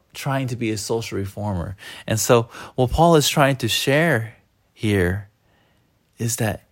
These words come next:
he wants the slaves, even in such an ungodly social system, they can still live a godly life in all godliness. They can be trained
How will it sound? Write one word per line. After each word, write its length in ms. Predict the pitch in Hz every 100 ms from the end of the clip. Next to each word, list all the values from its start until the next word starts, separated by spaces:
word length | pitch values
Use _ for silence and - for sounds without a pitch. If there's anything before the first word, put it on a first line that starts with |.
| _ _
he 160 | - 139
wants 340 | 131 143 -
the 60 | 127
slaves, 580 | - 127 104 92 98 -
even 320 | - 131 135 117
in 80 |
such 240 | 110 123 -
an 120 | 92 _ _ _ _ _
ungodly 1040 | 113 131 147 131 123 120 131 120 110 101 101 _ _ _ _ _ _ _ _
social 420 | - 135 135 -
system, 580 | 107 - 113 - - 82 107 _ _ _ _ _ _ _ _ -
they 100 | 107
can 180 | 101 110
still 500 | - - 139 139 127
live 520 | 131 123 92 92 _ _ _ _ -
a 120 | 98
godly 460 | 101 92 92 90
life 480 | 85 69 - 95 _ _
in 140 | 104 95
all 180 | 95
godliness. 880 | 90 87 87 90 82 - 104 - - _ _ - - - - - _ _ _ _ _ _ _ _ _ _ _ _
They 140 | 110 113
can 220 | 123 113
be 120 | 107
trained 840 | 98 - 135 135 123 92 - -